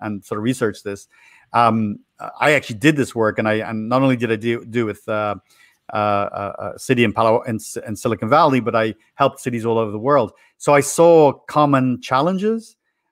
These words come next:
Uh, I, I, I saw what worked well, what didn't work well, and yes, I, the goal was to put this in a book so that everybody could benefit from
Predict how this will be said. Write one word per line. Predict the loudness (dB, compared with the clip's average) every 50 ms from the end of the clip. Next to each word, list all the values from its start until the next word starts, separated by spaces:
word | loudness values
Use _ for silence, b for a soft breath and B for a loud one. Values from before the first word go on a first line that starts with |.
| _ -12
Uh, | -8 -8 -6 -6 -6 -4 -4 -6 -6
I, | -6 -6 -6 -6 -6
I, | -6 -6 -6 -6 -6 -8 -6 -6 -4
I | -4 -4 -6
saw | -8 -4 2 4 4
what | 4 4 2 0
worked | 0 -4 -4 -2 2
well, | 4 6 6 6 6 4
what | 2 0
didn't | 0 0 0 2
work | 0 0 0 0
well, | 0 0 0 0
and | -2 0
yes, | 0 0 0 0 -2 -10 -12
I, | -12 -12 -12 -14 -18 _ -16
the | -6
goal | 0 2 4 4 4 2
was | 0 -6 -6
to | -8 -16 -10
put | _ -6 -6 -6 _
this | -8 -8 -8 -8 -12 -20 _ _ _ _ _ _ _ _ _ _ _ -8
in | -6 -6
a | -4
book | 0 2 2 2 0 -4
so | -8 -6
that | -4 -2 0
everybody | 0 0 0 2 2 0 0 2 0 0 -2 -2 -6
could | -8 -10 -8
benefit | -6 -6 -6 -6 -6 -8 -8 -10 -10
from | -10 -12 -8 -8 -6 -6 -8 -10 -12